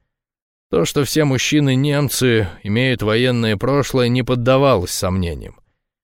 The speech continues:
Бывший работорговец понял, что эти люди — шанс начать все сначала. Амзель оказался самым главным и, узнав о прошлом Матиаса, помог тому возобновить дело.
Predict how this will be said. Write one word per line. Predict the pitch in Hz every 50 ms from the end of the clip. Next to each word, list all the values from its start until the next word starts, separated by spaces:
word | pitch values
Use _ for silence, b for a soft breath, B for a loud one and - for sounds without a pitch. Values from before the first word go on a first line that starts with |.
| _ _ _ _ _
Бывший | 107 117 135 139 - - - 131 123
работорговец | 120 113 113 104 117 113 113 110 131 123 117 113 - -
понял, | - - 160 147 123 92 90 90
что | - - - 101
эти | 92 90 92 95 - 92
люди — | 90 101 127 147 160 147 143 147 151 - _ _ _ _ _ _
шанс | _ - - - 113 110 117 123 113 -
начать | 131 127 113 98 - - 104 98 95 -
все | - - 90 82
сначала. | - 117 104 95 - - 95 80 67 - - - _ _ _ _ _ _ _ _ _ _ _ _ _ _ _ _ _ _ _ _ _ -
Амзель | - - 214 208 175 190 180 170
оказался | 139 156 151 139 165 170 151 - - 131
самым | - 151 151 151 151 139 127
главным | 120 123 120 107 101 95 98 101 98 95 92 - - _ _
и, | - 107
узнав | 117 117 113 104 117 135 131 113
о | - 117
прошлом | 107 - 98 95 92 - - 107 98
Матиаса, | 95 98 101 107 110 - 143 143 147 - 160 151
помог | 123 160 156 151 131 113 98 -
тому | - 113 104 107 127 139
возобновить | 151 147 139 151 127 127 120 107 104 101 95
дело. | 92 95 101 92 85 82 76 78 78